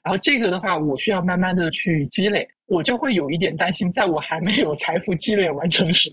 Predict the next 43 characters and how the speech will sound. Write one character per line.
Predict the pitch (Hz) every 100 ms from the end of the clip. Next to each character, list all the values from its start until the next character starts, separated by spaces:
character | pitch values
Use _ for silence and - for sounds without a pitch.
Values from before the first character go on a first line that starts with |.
| -
<laughs> | -
这 | 285
个 | 254
时 | - 180 220
局 | - 202
已 | 214
经 | 147 175
不 | -
是 | 226 247
我 | 190 147
能 | 143 151
够 | 180 175
预 | 233 220
测 | 214 180
到 | 185 170
的 | 160
了， | - - - -
就 | -
是 | 196 185 - - -
我 | 175
没 | 185
有 | 311
办 | 330
法 | 247 180 -
想 | - 214 160
象 | 208 190 160
未 | 220 233
来 | 165 - -
会 | 160 139 -
发 | 196 185
生 | 208 208
什 | 160
么 | 151
样 | 151
的 | 165
事 | 180
情。 | 170 151 - - - -
就 | 190
是 | 170
台 | - 165
海 | 196 170 160
这 | 170
种 | 165 143